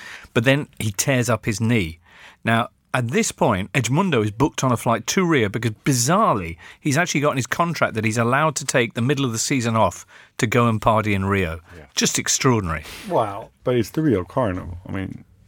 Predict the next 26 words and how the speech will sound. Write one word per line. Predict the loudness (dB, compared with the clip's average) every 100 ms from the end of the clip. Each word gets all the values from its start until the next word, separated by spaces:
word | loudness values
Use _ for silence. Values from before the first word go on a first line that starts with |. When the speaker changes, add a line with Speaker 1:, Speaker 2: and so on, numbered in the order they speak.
| -18 -6
Speaker 1:
Just | -2 0 0
extraordinary. | -2 0 2 2 0 -2
Speaker 2:
But, | -2
like, | -2 0
yeah, | -2
Speaker 1:
And | 0
Speaker 2:
Trapp | 0 2 2
Speaker 1:
the |
Speaker 2:
is, | 0 -2 -4
is | -4 -4
in | -2 0 2
the |
car | 0 2 4
going | 4 2 0
to |
Pisa | -2 -2 0 2
Airport | 4 4 2 -2 -2
to | -4
try | 0 2 2
and | 2
basically | 0 -2 -6 -8
convince | -2 0 2 0 -2
him | -6
to, | -4 -4 -6 _ -4
to | 0
stay, | 2 4 4 2 -2